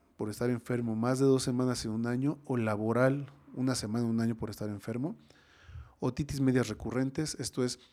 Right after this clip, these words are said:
eh, personas que se les revienta constantemente el, el oído, sobre todo,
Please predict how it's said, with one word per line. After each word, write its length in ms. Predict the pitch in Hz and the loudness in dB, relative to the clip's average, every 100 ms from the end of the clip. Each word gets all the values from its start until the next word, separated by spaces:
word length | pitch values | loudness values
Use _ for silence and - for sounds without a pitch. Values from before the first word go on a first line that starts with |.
| - - - - _ - | -20 -20 -20 -20 _ -12
eh, 200 | - - | -6 -6
personas 440 | - 117 143 135 | -4 2 4 4
que 40 | - | 0
se 100 | 113 | -4
les 120 | 107 | -4
revienta 400 | 110 131 131 127 | 2 2 2 0
constantemente 800 | 117 110 123 123 113 117 113 113 | -4 -2 -2 -2 -2 0 0 -2
el, 220 | 107 104 | -2 -4
el 120 | 104 | -4
oído, 380 | 107 131 139 123 | 2 4 4 4
sobre 220 | 113 107 | -2 -8
todo, 360 | 80 123 120 | -2 0 0